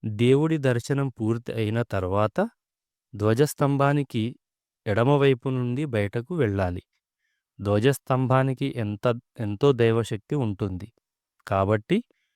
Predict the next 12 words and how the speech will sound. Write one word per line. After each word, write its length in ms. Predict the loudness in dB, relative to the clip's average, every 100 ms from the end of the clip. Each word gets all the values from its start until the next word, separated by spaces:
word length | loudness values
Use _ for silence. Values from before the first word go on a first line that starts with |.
| _ -14
దేవాలయానికి 1000 | -6 0 2 4 4 4 2 0 -4 -6
వెళ్ళిన 400 | -6 -4 -2 -2
వారు 360 | 0 0 -2 -4 -8 _ _ -14
ధ్వజస్తంభం 800 | -4 0 2 0 0 -2 0 0 0
వద్ద 260 | -2 0 0 0 -4 _ _ _ _ -4
పసుపు 340 | -4 -4 -8
కుంకుమలు 640 | -4 -2 0 0 2 2
వేసి 460 | 2 0 -2 -2 -6 -6 _ _ _ _ _ -8
ఒక 160 | -4 -2
చిన్న 300 | 0 0 2 0
దీపం 440 | 0 -2 0 -2
వెలిగిస్తే 680 | 0 0 0 -2 -4 -2 -2